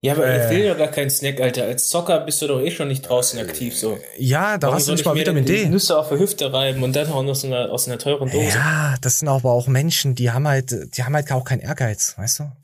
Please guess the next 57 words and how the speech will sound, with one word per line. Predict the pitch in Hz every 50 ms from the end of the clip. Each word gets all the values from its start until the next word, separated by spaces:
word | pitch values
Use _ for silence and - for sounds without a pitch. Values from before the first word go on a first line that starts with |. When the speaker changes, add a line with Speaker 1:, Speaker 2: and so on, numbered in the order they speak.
| -
Speaker 2:
Das | - 110 -
sind, | - 143 147 139
Speaker 1:
Mhm. | 127 120 113 120 135 - -
Speaker 2:
höchstwahrscheinlich | 196 196 180 - 147 139 - 156 143 151 139 -
sind | 156
es | 139 -
auch | 123 123
Kriminelle, | - - 147 139 127 120 123 147 170 160
Tätowierte, | - 135 127 127 117 131 151 156 147
die | 127 123 120
aus | 120 -
ihrer | 127 123 123 -
Zelle | - 135 139 151 131
spielen, | - - - 107 107 117 131 131 127 - -
noch | 110 104
mit | 113 110 110
der | 101
PlayStation | 110 117 123 - 123 107 117
zwei | - - 120 123
natürlich. | 127 113 - 104 101 104 120 127 - - -
Also | - - 101
jetzt | 98 - -
nicht | 117 - -
Speaker 1:
Bis | - 139
Speaker 2:
hier | 165 -
Speaker 1:
auf | -
die | - -
Perle. | - 120 117 113 113 107 - - _ _ _ _ _ _ _ _ _ _ _ _ _ _ _ _ _ _ _ _ _
Speaker 2:
Ja, | - 87 85 87 - 104 110 120 131 139
die | 131 107 117 127
wissen, | 147 147 170 151
die, | 117 147 180 208 208 -
die | 185
ist | 196 - -
bestimmt | - 165 - 170 170
im, | 151 139 135 123 127 - - -
nee, | - 107 117 123 131 131
sag | 127 131 127 123
ich | 123 -
jetzt | 110 - -
nicht. | 113 110 -
Das | 131 135
ist | 165
wieder | 196 220 202 170
so | 143 156
ein | 147 135
ekelhafter | 143 139 160 139 127 123 - 113
Witz, | 110 110 104 - - -
weil | 123 117 120 127 131
irgendwann | - 147 160 151 147 139 131
werde | 131 143 147
ich | 139 131
als | 113 123 -
Sexist, | - 139 131 - - 180 185 - - -
äh, | 135 143 - 117 - 110 117 127 127
bekannt. | 143 131 - - 180 170 165 165 - - - _ 185 185 - 226 208 - -
Äh, | - 147